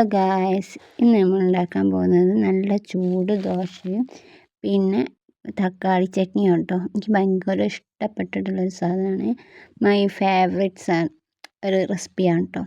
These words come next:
ഏ, എല്ലാവർക്കും ഉണ്ടാക്കാൻ അറിയുന്ന പോലെ തന്നെയാണ് ഞാൻ ഉണ്ടാക്കുന്നത്. അപ്പോൾ എങ്ങനെ ഉണ്ടാക്കുന്നത് നമുക്ക് നോക്കാം. ആദ്യം ഒരു ചീനച്ചട്ടി അടുപ്പത്ത് വെക്കുക. അത് നല്ലോണം ചൂടായിട്ട്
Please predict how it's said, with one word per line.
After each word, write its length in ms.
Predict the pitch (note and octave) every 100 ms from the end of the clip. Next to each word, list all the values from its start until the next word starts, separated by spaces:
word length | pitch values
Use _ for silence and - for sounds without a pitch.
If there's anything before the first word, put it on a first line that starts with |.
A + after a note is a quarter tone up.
| - C#4+ -
ഏ, 200 | G#3 G3+
എല്ലാവർക്കും 420 | F3+ E3 F3+ B3
ഉണ്ടാക്കാൻ 340 | A#3+ A3+ A#3 B3
അറിയുന്ന 240 | A#3+ A3+
പോലെ 140 | A3 A#3
തന്നെയാണ് 340 | A3+ G#3 G#3
ഞാൻ 160 | G#3 G3
ഉണ്ടാക്കുന്നത്. 560 | F#3+ G3 F#3 F#3 F3+ G3 - - - - - _ A#3
അപ്പോൾ 340 | G#3 G3 G3+ G3+ - _ G3
എങ്ങനെ 280 | F#3+ G3 G3+
ഉണ്ടാക്കുന്നത് 560 | G3 F#3 F#3 F#3+ F#3+ G3
നമുക്ക് 260 | F#3 F#3
നോക്കാം. 240 | F3+ F3+ -
ആദ്യം 320 | G#3 G3+ A#3
ഒരു 140 | G3+ G3+
ചീനച്ചട്ടി 640 | - F3+ F3 F#3 F3 A3+
അടുപ്പത്ത് 440 | G3+ F#3 - F#3 F#3
വെക്കുക. 340 | F3 - G3
അത് 180 | - G#3
നല്ലോണം 400 | G#3 F#3 F#3 G3+
ചൂടായിട്ട് 580 | G3+ F#3+ F#3 F#3+ F#3 A3+